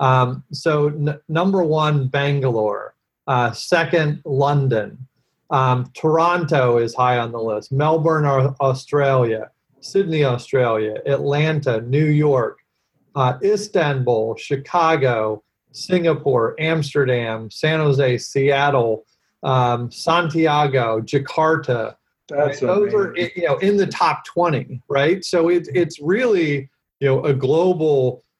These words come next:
Speaker 1: kind of phenomena that we're seeing. Uh, you know, where is the DevOps kind of center of expertise? Where are these people, uh, around the world? It's pretty interesting to see where they all come from.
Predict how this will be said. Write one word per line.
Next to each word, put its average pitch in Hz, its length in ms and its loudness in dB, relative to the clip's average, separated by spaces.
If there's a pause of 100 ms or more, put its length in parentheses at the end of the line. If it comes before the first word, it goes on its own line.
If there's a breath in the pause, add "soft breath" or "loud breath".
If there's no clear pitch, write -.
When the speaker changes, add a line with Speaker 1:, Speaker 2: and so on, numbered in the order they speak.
(180)
Speaker 1:
kind 143 140 -2
of 135 140 -4
phenomena 151 720 2
that 127 140 2
we're 135 180 2
seeing. 151 540 0
Uh, 131 260 2
you 135 220 2
know, 135 60 2
where 190 380 2
is 185 420 0
the 147 80 2
DevOps 131 800 -2 (380)
kind 151 140 2
of 143 120 -2
center 175 380 2
of 143 100 2
expertise? 143 720 0
Where 143 260 2
are 143 240 2
these 135 300 0
people, 117 580 -4
uh, 117 220 -4 (120)
around 117 340 -2
the 110 80 -6
world? 110 380 -2
It's 127 160 0
pretty 143 300 4
interesting 131 640 0
to 117 80 -2
see 120 380 -4 (320)
where 135 240 0
they 127 180 2
all 120 160 0
come 127 280 -2
from. - 360 -12